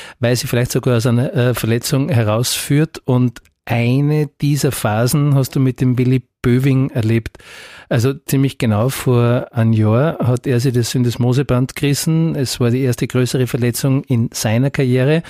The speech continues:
aber es war auch der Anfang von, ich nenn's jetzt einmal, eurer Geschichte.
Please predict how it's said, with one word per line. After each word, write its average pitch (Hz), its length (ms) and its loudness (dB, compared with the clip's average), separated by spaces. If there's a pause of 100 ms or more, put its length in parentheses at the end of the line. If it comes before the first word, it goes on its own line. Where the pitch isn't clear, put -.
(420)
aber 131 200 0
es 127 220 0
war 127 200 0
auch 131 180 -2
der 135 160 -4
Anfang 139 480 0
von, 147 500 0
ich - 160 -6
nenn's 131 320 0
jetzt 147 180 -2
einmal, 139 540 0 (200)
eurer 131 300 0
Geschichte. 120 640 -4